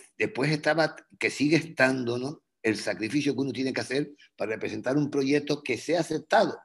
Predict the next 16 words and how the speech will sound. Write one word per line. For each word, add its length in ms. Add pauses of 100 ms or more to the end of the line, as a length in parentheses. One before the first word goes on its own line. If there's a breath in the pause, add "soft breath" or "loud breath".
(440 soft breath)
porque 260
la 100
gente 320
no 140
sabe 380 (440 soft breath)
que 140
las 160
buenas 340
ferias 420
tienen 240
un 80
comité 440
que 100
te 100
ace-, 360
que 180